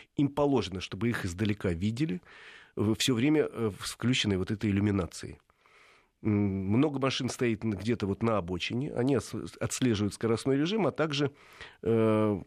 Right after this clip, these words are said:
следят за нарушением правил дорожного движения. И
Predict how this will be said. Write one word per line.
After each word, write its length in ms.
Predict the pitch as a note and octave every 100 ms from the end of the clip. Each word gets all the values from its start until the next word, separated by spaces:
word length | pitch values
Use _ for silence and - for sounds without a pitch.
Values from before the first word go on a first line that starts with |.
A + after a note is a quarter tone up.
| -
следят 320 | B2+ C3 C#3
за 80 | B2
нарушением 340 | A2 C#3+ B2+
правил 300 | A#2+ A#2+ A2
дорожного 340 | A2+ A2 G#2
движения. 420 | G#2 G#2+ F#2+ D#2+ - _ -
И 260 | F#3+ E3